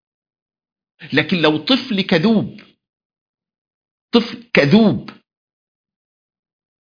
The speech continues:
فكر كده معايا، ابني بيكذب كتير جدًا،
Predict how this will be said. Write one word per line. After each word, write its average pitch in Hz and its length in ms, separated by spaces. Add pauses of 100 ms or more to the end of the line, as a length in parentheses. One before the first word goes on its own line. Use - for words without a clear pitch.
(600)
فكر 202 340
كده 214 180
معايا، 180 640 (640)
ابني 220 200
بيكذب 214 320
كتير 220 280
جدًا، 226 640